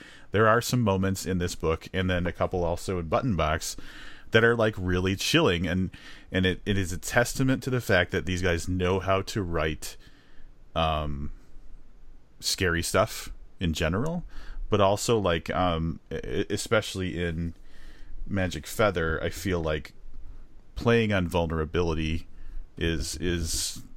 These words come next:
like, one of the ways that the book becomes scary. So weird things happen when, um,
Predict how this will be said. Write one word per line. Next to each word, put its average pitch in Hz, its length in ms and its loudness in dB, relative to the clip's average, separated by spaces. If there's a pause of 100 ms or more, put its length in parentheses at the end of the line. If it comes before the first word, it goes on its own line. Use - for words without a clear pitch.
(180)
like, 80 220 -2
one 85 180 0
of 82 80 -2
the 82 80 0
ways 80 400 -2
that 76 280 -2 (880)
the 87 120 -4
book 85 340 0 (100)
becomes 95 440 0
scary. 131 600 2 (160)
So 82 640 2 (1040)
weird 87 300 -2
things 107 240 0
happen 110 400 2
when, 82 280 0
um, 80 480 -2